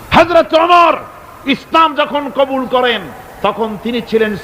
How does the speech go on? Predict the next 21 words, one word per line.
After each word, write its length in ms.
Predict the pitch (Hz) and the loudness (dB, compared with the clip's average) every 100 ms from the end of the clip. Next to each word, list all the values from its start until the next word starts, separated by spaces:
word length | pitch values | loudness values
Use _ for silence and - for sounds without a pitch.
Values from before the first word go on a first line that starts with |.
| - | -6
ছাব্বিশ 640 | 202 170 151 196 175 147 | -6 -6 -10 -10 -8 -4
বছরের 460 | 165 190 196 185 165 135 - - - - - | -4 -4 -4 -4 -6 -10 -16 -20 -20 -6 -2
টকবগে 520 | 190 185 185 165 170 | -2 -2 -8 -6 -6
যুবক। 640 | 147 147 175 147 - - - - - - - - - - | -6 -2 -2 -2 -4 -12 -18 -18 -20 -20 -20 -20 -18 -4
যৌবনের 680 | 175 180 180 180 180 170 151 | 0 0 -2 -4 -4 -4 -2
রক্ত 500 | 220 - - 147 107 - | -2 -4 -10 -10 -10 -6
পা 320 | 165 175 165 160 | 0 2 0 -2
এবং 260 | 165 165 139 | -4 -4 -4
মাথা 260 | 185 - | -4 -2
পর্যন্ত 600 | 170 165 113 180 165 165 | -4 -4 -6 -8 -8 -8
শিরায় 540 | 156 - 196 170 160 151 - | -8 -4 0 2 0 -4 -8
উপশিরায় 600 | 165 175 - 165 151 123 | -8 -8 -6 -4 -4 -4
ধাবমান 540 | 135 160 151 135 113 107 - - - - | -4 -4 -4 -4 -6 -10 -16 -18 -18 -6
এই 140 | 139 | -4
যুবক 500 | 131 151 185 156 - | -2 0 0 0 -2
হযরত 340 | 143 127 127 110 | -6 -4 -6 -6
ওমর 560 | 123 117 90 - - | -4 -4 -8 -14 -16
ছাব্বিশ 520 | - 208 156 285 196 156 | -6 -4 -4 -6 -6 -8
বছর 280 | 165 156 | -8 -6
বয়সের 360 | 143 180 160 156 | -2 -4 -4 -10
সময় 340 | - 151 139 | -8 -4 -4